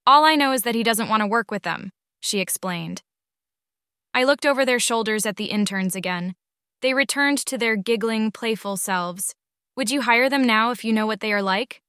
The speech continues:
I asked Trixie. "To be honest, no. I never work with anyone who is this hard to work with," Trixie said, screwing up her nose.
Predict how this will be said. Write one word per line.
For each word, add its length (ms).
I 100
asked 300
Trixie. 500
"To 100
be 160
honest, 580
no. 400
I 80
never 240
work 260
with 140
anyone 400
who 140
is 160
this 200
hard 240
to 80
work 260
with," 280
Trixie 400
said, 500
screwing 440
up 160
her 120
nose. 500